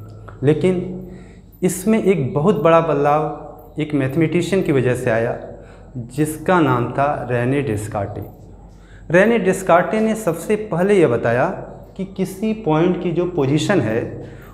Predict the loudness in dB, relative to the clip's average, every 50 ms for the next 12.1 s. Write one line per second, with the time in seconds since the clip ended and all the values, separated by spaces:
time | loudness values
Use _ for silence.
0 | -8 -2 -2 0 0 -2 0 2 4 4 4 4 2 2 2 4 2 2 2 2
1 | 4 2 2 2 0 -2 -4 -4 -2 -2 -2 -2 -2 -4 -8 -10 -6 -4 -2 -2
2 | 0 0 -2 -2 -2 -2 -2 -2 -2 -4 -4 -2 -2 -2 -4 -4 -4 -6 -8 -8
3 | -8 -8 -8 -8 -8 -10 -12 -12 -14 -16 -16 -18 -20 -20 -20 -20 -20 -10 -4 -2
4 | -2 0 2 2 4 6 6 4 4 4 2 2 2 2 0 -2 -4 -4 -6 -10
5 | -14 -16 -18 -18 -20 -20 -20 -20 -20 -20 -20 -20 -4 0 2 4 4 4 4 4
6 | 2 2 0 2 4 4 6 6 4 2 2 2 2 2 2 2 2 0 2 2
7 | 2 2 2 4 2 2 2 0 -2 -2 0 0 0 2 2 2 2 4 4 4
8 | 4 6 4 4 4 2 2 2 2 2 0 0 0 2 2 4 4 2 0 0
9 | -2 -4 -8 -10 -12 -14 -16 -18 -18 -20 -18 -10 -2 0 0 0 0 0 -2 -2
10 | -2 -2 -4 0 2 2 2 2 2 0 -4 -6 -8 -12 -12 -14 -14 -16 -18 -18
11 | -20 -20 -20 -20 -20 -20 -20 -20 -4 2 4 4 6 4 4 0 0 0 0 -2
12 | -6 -8